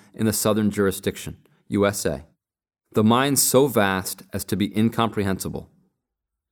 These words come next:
Busts in bronze, or marble, as well as plaster, portray him as the patriarch, penetrating of eye and stern of brow, whom one cannot understand,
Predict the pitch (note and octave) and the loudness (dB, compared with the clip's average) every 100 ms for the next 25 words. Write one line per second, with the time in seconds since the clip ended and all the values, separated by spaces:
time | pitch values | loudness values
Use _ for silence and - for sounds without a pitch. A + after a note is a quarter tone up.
0 | _ _ _ _ _ _ _ _ _ - | _ _ _ _ _ _ _ _ _ 2
1 | D3+ - - B2 G#2 A2+ F#2+ E2+ F2 - | 2 0 -2 0 2 2 2 -2 -8 -16
2 | - - G#2+ G#2 G2 F2 E2 - _ _ | -10 -2 2 4 2 0 -4 -8 _ _
3 | _ _ - F2+ G2 G2 - F#2 D#2 - | _ _ -8 -4 -2 -2 -4 -4 -4 -6
4 | E2+ F2+ _ _ _ _ _ _ - A2 | -12 -14 _ _ _ _ _ _ -2 -2
5 | - C3+ B2+ C3+ A#2+ G#2 - C3 - E2+ | 2 0 2 0 -2 -2 -2 -2 -2 -6
6 | D#2 - _ _ _ _ _ _ - B2 | -6 -18 _ _ _ _ _ _ -2 -2
7 | C3+ - B2+ B2+ A2 G#2 G2 G2+ G#2 F#2+ | 0 2 2 2 2 0 0 -2 -4 -4
8 | - A#2 A#2+ A2+ A2+ G2 E2 D2+ - _ | 0 2 2 0 0 0 0 -4 -12 _
9 | - G#2+ G2+ A2+ A2 - B2+ B2+ - A#2+ | -2 0 2 2 0 0 0 0 0 -2
10 | A2+ - A2 F#2+ D2+ | -2 -2 -2 -2 -4